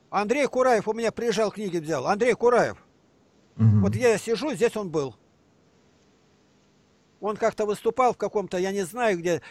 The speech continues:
Speaker 1: людей не видно, но слышно. И он вопрос задал, кто самый знаменитый, там, великий миссионер. И вдруг меня называют. А какой я? Ну и сразу пришёл один,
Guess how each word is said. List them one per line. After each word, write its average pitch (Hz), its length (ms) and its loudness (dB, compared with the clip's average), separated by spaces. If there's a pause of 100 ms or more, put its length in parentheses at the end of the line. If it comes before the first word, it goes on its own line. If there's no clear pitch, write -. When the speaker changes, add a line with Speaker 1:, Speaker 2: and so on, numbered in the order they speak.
Speaker 1:
людей 208 360 0
не 208 140 -4
видно, 233 280 -6
но 185 120 -6
слышно. 156 440 -4 (240)
И 202 80 -4
он 226 100 -2
вопрос 226 380 0
задал, 190 300 -2
кто 269 240 -2
самый 240 400 -2
знаменитый, 233 640 -6
там, 220 220 -4
великий 240 400 -8
миссионер. 233 540 -4
И 233 140 -8
вдруг 269 260 -8
меня 254 200 -6
называют. 202 520 0
А 175 120 -8
какой 262 360 0
я? 151 180 -2 (640)
Ну 285 160 -4
и 202 180 2 (160)
сразу 247 300 0
пришёл 220 380 0
один, 196 300 -2